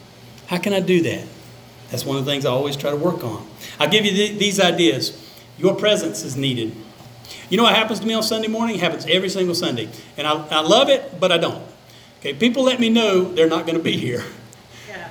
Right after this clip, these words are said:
Speaker 1: Okay, I appreciate that. And if you're not gonna be here and, like, we're counting on you for something, you know, you've got a responsibility or something like that, and you can't be here,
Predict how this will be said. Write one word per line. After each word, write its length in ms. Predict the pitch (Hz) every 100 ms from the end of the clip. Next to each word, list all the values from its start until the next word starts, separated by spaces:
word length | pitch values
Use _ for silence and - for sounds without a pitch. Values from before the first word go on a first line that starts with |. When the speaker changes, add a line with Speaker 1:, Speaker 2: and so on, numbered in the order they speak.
| -
Speaker 1:
Okay, 200 | 175 185
I 180 | 196 277
appreciate 580 | 247 302 359 349 247 175
that. 320 | 165 175 -
And 100 | 190
if 80 | 196
you're 120 | 311
not 180 | 285 254
gonna 120 | 247
be 220 | 208 247
here 220 | 220 254 240
and, 100 | 190
like, 120 | 170
we're 80 | 208
counting 440 | - 180 202 208
on 160 | 214 208
you 140 | 220
for 120 | 220
something, 520 | 190 226 226 247 226 - - -
you 80 |
know, 100 | 175
you've 240 | 190 190 185
got 180 | 190 170
a 20 |
responsibility 840 | 165 170 180 180 165 190 196 190
or 80 | 165
something 260 | 185 180
like 180 | 180 170
that, 200 | 175 185
and 100 | 143
you 60 | 185
can't 260 | 202 185
be 80 | 185
here, 220 | 185 196